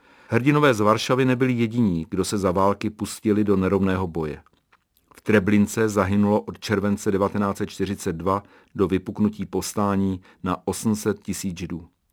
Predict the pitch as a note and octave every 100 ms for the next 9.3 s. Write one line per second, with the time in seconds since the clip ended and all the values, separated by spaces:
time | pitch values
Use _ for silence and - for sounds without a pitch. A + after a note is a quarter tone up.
0 | _ - - - G#2+ A2+ C#3 A2+ C3+ B2
1 | G2+ G#2 G2 G2+ A2 A#2 A2 F#2 G2+ F2
2 | G#2 A2 G#2 - F#2+ A2 G#2 G2 G2+ G#2+
3 | G#2 G2+ G#2+ F#2+ G2+ G2 - F2 - -
4 | G2 - _ _ G2+ G2+ G#2 - A2+ A2
5 | G2 F#2 - G2 - G2 F#2+ F#2+ F2+ F2+
6 | F2 D#2+ - _ _ _ _ _ - -
7 | - - G#2+ - A2 G#2+ G#2 - G#2 G2
8 | A2 G#2+ G2+ F#2+ G#2 G2 G2+ G#2 - -
9 | - G#2 -